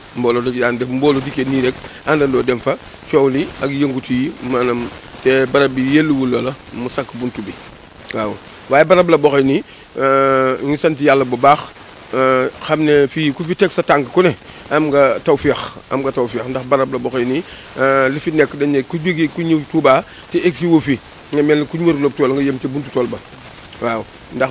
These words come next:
fii boo fi dikkee da nga fi gis loo xam ne nii jeexit sëñ Touba yoo xam ne nii fii rek la nekk. Jumaa ji boo fa demee di wax sëñ bi de fii, fii la, fii lañ ko mujjee gisee rek, loolu la wax mu loxo. Waaye xam moom a nga fa am ndiir sax.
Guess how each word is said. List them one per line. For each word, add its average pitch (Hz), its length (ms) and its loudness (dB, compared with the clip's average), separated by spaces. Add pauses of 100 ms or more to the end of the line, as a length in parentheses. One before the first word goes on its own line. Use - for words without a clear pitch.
fii 160 240 -2
boo 147 160 -2
fi 151 120 -6
dikkee 156 260 2
da 143 120 4
nga 143 120 0
fi 135 80 -8
gis 139 140 -10
loo 139 120 2
xam 135 140 2
ne 127 60 4
nii 135 180 0 (300)
jeexit 175 320 2
sëñ 165 180 -4
Touba 139 240 2
yoo 143 120 2
xam 135 120 -2
ne 127 120 0
nii 151 80 -4 (180)
fii 170 180 2
rek 156 140 4
la 156 60 2
nekk. 147 280 2 (380)
Jumaa 156 220 2
ji 156 80 2
boo 151 120 0
fa 160 80 -2
demee 151 160 0
di 147 80 -2
wax 143 160 0
sëñ 147 160 0
bi 143 80 -6
de 143 80 0
fii, 160 300 -6 (240)
fii 160 180 0
la, 156 100 2
fii 160 180 0
lañ 156 100 0
ko - 100 -8
mujjee 151 200 0
gisee 127 200 -2
rek, 120 120 -2 (240)
loolu 135 240 0
la 135 80 -2
wax 120 80 -6
mu 127 80 -4
loxo. 107 200 -8
Waaye 131 240 2
xam 165 140 -2
moom 160 160 2
a - 20 2
nga 139 80 0
fa 135 100 0
am 147 80 2
ndiir 143 180 -2
sax. 120 120 -6